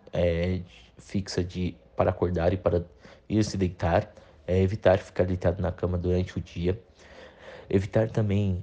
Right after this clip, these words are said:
álcool e cigarro pelo menos ali quatro hora-, quatro horas antes de se deitar, pratico-, praticar regularmente exercícios físicos e deixar o quarto ali num ambiente mais propício, uma temperatura mais confortável,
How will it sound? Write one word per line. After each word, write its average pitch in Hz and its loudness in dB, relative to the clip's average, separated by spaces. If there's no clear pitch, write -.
álcool 104 0
e - -8
cigarro 95 -2
pelo 90 0
menos 90 0
ali 90 -4
quatro 98 0
hora-, 92 0
quatro 104 2
horas 90 4
antes 90 -4
de 92 -4
se 87 -6
deitar, 95 -2
pratico-, - 4
praticar 104 2
regularmente 101 2
exercícios 104 -8
físicos 127 -8
e - -8
deixar 107 2
o 98 -2
quarto 87 -2
ali 90 -4
num 98 2
ambiente 92 -2
mais 90 -2
propício, 98 -4
uma 90 -2
temperatura 90 -2
mais 95 0
confortável, 95 -2